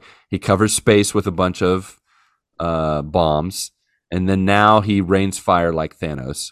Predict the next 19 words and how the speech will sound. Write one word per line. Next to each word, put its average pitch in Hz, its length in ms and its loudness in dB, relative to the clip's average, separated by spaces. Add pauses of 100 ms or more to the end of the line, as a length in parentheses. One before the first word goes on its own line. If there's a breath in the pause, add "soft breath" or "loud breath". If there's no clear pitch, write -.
which - 240 -12
totally 92 280 0
unoriginal. 78 540 -2
He's 78 100 -4
like, 71 160 -6
"Rain 104 300 -2
fire." 107 340 2
I'm 73 140 -6
like, 71 180 -10
"Thanos 90 540 -4
said 80 260 -8
that 71 300 -8
and 80 160 -8
did 73 140 -4
that 67 180 -10
way 80 180 -2
better 71 240 -4
than 67 160 -8
you," 58 180 -10